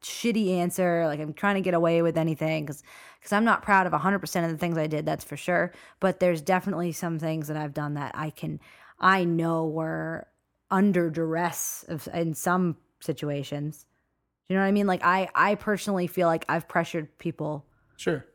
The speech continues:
Speaker 1: But I feel really bad about that because I don't want, I, I don't wanna be that person. But, um, I think there is, um, you kinda have to let it go unless, you know,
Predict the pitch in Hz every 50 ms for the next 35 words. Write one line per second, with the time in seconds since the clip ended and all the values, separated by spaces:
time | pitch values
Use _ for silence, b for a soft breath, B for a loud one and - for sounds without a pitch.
0 | _ _ _ 202 208 202 - - 196 208 202 - - - 226 226 220 214 208 190
1 | 170 170 151 - 180 175 185 190 185 175 165 - 175 160 - - - 180 160 160
2 | 165 165 170 165 - - 165 170 170 170 170 - - _ _ _ _ _ _ _
3 | _ _ _ _ _ _ _ _ _ _ _ _ _ _ _ _ - 185 185 -
4 | - - 185 180 185 175 165 175 175 170 160 147 147 160 170 185 160 156 - -
5 | - 185 190 190 - - 156 156 156 143 156 151 156 160 - B B B B B
6 | B B B 175 170 165 156 151 147 - - _ - 185 196 196 190 - 226 226
7 | 220 - - _ - 196 185 185 180 - - - 175 180 170 160 147 - - -
8 | - - 175 165 160 160 156 156 156 143 - - - _ _ - 196 - - 196
9 | 190 180 180 165 - - 156 151 151 156 151 - - 160 151 151 151 156 156 165
10 | 165 151 156 - - - - - _ _ _ _ _ _ - 196 185 151 147 147